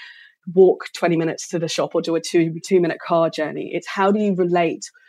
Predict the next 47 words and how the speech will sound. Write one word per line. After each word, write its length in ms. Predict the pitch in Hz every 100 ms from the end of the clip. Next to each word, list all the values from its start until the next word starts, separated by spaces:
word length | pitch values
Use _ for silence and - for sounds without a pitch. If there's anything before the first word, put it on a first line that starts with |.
| _ -
the 80 | 185
thing 260 | 220 247
that 80 | 220
your 160 | 196 185
money 300 | 185 185 185
is 120 | 175
doing 400 | 185 185 262 302 185
with 220 | 185 175 -
what 220 | 165 - _
it 160 | 190 175
means 480 | 190 185 180 175
to 160 | - 190
you 320 | 170 160 156
in 160 | 147 165
terms 560 | - 156 151 156 151 -
of, 320 | 151 151 151 _ - - -
of 140 | - 160
your 160 | 170 160
sort 180 | - 160
of 100 | 156
real 320 | 170 170 156 151
life. 300 | 147 - -
You 100 | -
know, 80 | 104
it's 240 | 117 - 175
your, 300 | 165 165 165 - - - - - - - _ _ _ -
that's 260 | 208 -
how 260 | - 180 175
it, 140 | 170 - -
it 180 | 175 - _ _ _
is 160 | 190 175
relatable. 680 | 196 190 233 - - - 151
It's, 300 | - - - 196
"Okay, 340 | 190 175 185
now 300 | 185 190 185
it 100 | 185
makes 240 | 175 151 -
sense." 280 | 175 - -
And 120 | 170
I 100 | 170
think 240 | 185 170 170
that 240 | 196 196 -
knowing 520 | 196 214 220 214 202
how 260 | 180 170
it 120 | 151 -
makes 300 | 151 - -
sense 320 | 147 139